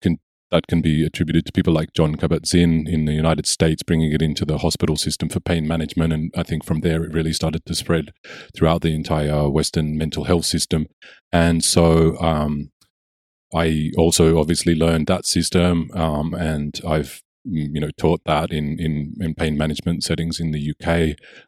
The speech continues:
uh, and, you know, worked in pain management in Australia as well. It's also really useful for managing, uh, <clears throat> recurrent, recurrent depression and various kind of chronic illnesses which don't necessarily have a, a ready cure.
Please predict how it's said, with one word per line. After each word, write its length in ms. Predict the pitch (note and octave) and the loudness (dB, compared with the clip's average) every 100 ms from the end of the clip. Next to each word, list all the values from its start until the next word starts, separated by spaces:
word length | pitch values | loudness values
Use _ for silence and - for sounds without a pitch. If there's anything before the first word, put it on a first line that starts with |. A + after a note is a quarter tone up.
| - | -2
uh, 280 | D2+ D#2 E2 | 0 2 0
and, 320 | D#2 D2 C#2+ | 0 -2 -4
you 180 | - D#2 | -4 -2
know, 100 | D2 | 0
worked 260 | C#2 D#2+ - | 2 0 0
in 100 | D2 | -4
pain 220 | D#2+ D2+ | -2 -2
management 380 | D2+ D#2 - E2+ | -2 -2 0 2
in 80 | E2 | 0
Australia 500 | D#2 - E2 D#2+ E2 | -2 -2 0 0 -2
as 160 | - | 0
well. 340 | F2 E2+ D#2 - - - - - | 2 2 0 -6 -20 -20 -12 -2
It's 140 | - | 0
also 180 | D2+ D#2 | 2 0
really 220 | D#2 D#2 | -2 -2
useful 400 | D#2 D#2+ - D2+ | -2 -2 -2 -4
for 320 | - D2 C#2 | -2 -4 -2
managing, 680 | D2+ D#2 D2+ - D#2+ D#2+ D2 - | -2 -2 -4 -4 -4 -6 -8 -6
uh, 300 | E2 D#2 E2+ - | -4 -2 -6 -8
<clears throat> 120 | _ - | _ -2
recurrent, 580 | F2 F2 - E2 E2 - - | 0 0 0 -2 -2 -6 -8
recurrent 380 | F#2 F2+ E2+ - | -2 0 0 -4
depression 600 | - F2+ - E2+ E2 E2 | -2 0 0 0 0 -2
and 380 | D2+ C#2+ C#2 | -4 -4 -6
various 380 | D#2+ D#2 D2+ - - - | -4 -6 -6 -10 -12 -8
kind 140 | D#2+ | -8
of 80 | D2 | -6
chronic 400 | - D#2 D2+ - _ _ _ _ - | -4 -2 -4 -10 _ _ _ _ -4
illnesses 500 | E2 D#2 - D#2 D#2+ | -2 -2 -2 -4 -4
which 260 | D#2 - - - | -4 -8 -6 -2
don't 160 | E2+ | 0
necessarily 540 | D#2 E2 D#2+ E2 D#2+ D2+ | 0 -2 -2 0 0 -4
have 240 | D#2+ D2+ | -4 -2
a, 160 | D#2+ - - - - | -4 -6 -14 -20 -10
a 80 | E2+ | -2
ready 340 | D#2 D#2 D#2+ - | 0 0 -2 -6
cure. 320 | - F2+ F2+ | 2 4 4